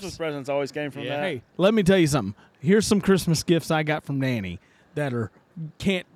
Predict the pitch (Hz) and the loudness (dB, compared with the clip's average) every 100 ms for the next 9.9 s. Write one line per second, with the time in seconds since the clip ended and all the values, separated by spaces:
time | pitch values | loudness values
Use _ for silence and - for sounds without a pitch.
0 | 180 185 - 190 233 175 - 170 143 131 | -10 -4 -2 0 2 2 2 -2 -2 -6
1 | 151 123 - - - _ _ _ _ 165 | -4 -6 -6 -14 -20 _ _ _ _ -4
2 | 180 175 151 - - 160 139 135 120 _ | -2 0 -2 -6 -4 0 0 0 -4 _
3 | _ _ _ _ 185 147 139 - 160 135 | _ _ _ _ -4 -4 -4 -8 -6 -2
4 | 135 - 208 - 190 196 196 202 156 - | -2 0 0 2 4 6 6 4 4 4
5 | 175 175 185 196 202 175 202 214 151 - | 4 4 4 2 2 2 2 2 -4 -12
6 | _ - 160 156 175 190 220 151 147 - | _ -12 -8 -6 -2 0 0 0 -4 -2
7 | 156 139 147 - - _ _ _ 127 135 | 0 2 0 -2 -12 _ _ _ -6 0
8 | 208 240 170 214 151 - 101 170 156 165 | 2 4 4 4 4 -2 -8 -6 -4 -2
9 | 165 139 120 143 160 113 123 110 113 | -2 -4 -6 -4 -4 -4 -4 -2 -4